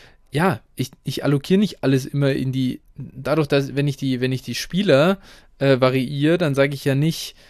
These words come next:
okay, jetzt hat, nehme ich hier keinen, äh, DeAndre Swift, aber dann will ich auf jeden Fall in der anderen Liga Najee Harris haben. Äh, natürlich, ist, man, man kann ne, man kann eben in diesen Formaten, die wir spielen, mit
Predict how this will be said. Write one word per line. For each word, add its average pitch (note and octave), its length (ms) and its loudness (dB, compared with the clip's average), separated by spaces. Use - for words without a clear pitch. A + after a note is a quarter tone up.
okay, D#3 380 2
jetzt D3 260 2
hat, C#3+ 100 -2
nehme C#3+ 200 -2
ich C3+ 80 -8
hier D#3+ 280 2
keinen, C#3 760 -2
äh, B2 200 -2
DeAndre B2 300 -2
Swift, - 500 0
aber G3 340 2
dann E3+ 200 0
will E3 100 0
ich E3+ 140 -6
auf - 160 -8
jeden G#3 280 -2
Fall F3+ 180 0
in F3 100 0
der D3+ 80 2
anderen D3+ 300 0
Liga C#3+ 200 -2
Najee B2 320 -4
Harris A2+ 300 -6
haben. - 200 -14
Äh, - 40 -20
natürlich, - 440 -2
ist, A2+ 160 -6
man, B2+ 320 -2
man A#2+ 160 -4
kann D#3+ 200 0
ne, D3 220 0
man B2 160 -4
kann E3+ 360 -4
eben E3+ 500 0
in C3+ 240 -4
diesen C3+ 300 -4
Formaten, B2+ 560 -4
die A#2+ 140 -10
wir A#2 80 -6
spielen, D#3 480 -2
mit B2+ 180 -4